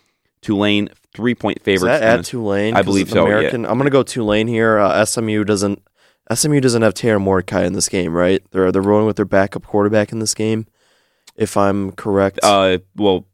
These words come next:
Speaker 1: Tanner Mordecai is at Wisconsin, but, uh,
Speaker 2: Okay.
Speaker 1: Preston Stone,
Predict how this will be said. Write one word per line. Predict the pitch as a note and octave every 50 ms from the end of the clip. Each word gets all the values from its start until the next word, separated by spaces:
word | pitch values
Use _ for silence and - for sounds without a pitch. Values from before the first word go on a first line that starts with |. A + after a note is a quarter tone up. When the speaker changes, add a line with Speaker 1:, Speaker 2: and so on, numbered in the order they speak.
| _ _ _ -
Speaker 1:
Tanner | - D3+ D3+
Mordecai | A#2+ A2 A2 G2+ F2+ - F2
is | E2+ E2+ F2
at | D#2 C#2
Wisconsin, | D#2 - - E2+ E2 E2+ E2 - D#2+ F2+ - _ _ _ _ _ -
but, | F#2+ F2+ - - _ _ _ _ _ _ - -
uh, | F#2 F2+ F2 F2
Speaker 2:
Okay. | A#2 G2
Speaker 1:
Preston | A#2+ A#2 A2 - A#2+ F#2+ E2
Stone, | - - F#2+ D#2+ D#2 D#2+ E2